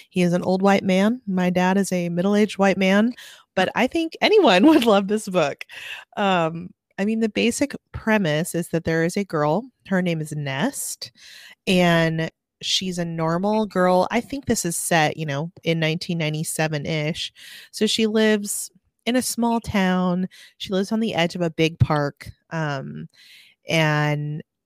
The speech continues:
she basically is the caretaker of this big, giant wooded park in, in that she has magical powers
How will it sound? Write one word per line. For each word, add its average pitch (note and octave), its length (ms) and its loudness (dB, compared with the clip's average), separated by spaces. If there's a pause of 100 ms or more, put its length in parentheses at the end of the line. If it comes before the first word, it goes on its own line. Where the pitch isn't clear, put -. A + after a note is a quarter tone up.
she F3+ 640 -2
basically A#3+ 1120 0
is E3+ 360 0
the D#3+ 100 -2
caretaker D#3 1120 -4
of D3+ 140 -6
this D3 220 -4 (160)
big, D#3+ 300 -4
giant C#3+ 460 0
wooded D3 520 0
park - 520 -2 (500)
in, E3+ 420 0 (200)
in F#3+ 380 2
that D#3+ 360 0
she - 280 -2
has F#3 440 -2
magical E3 520 -2
powers D3 600 -6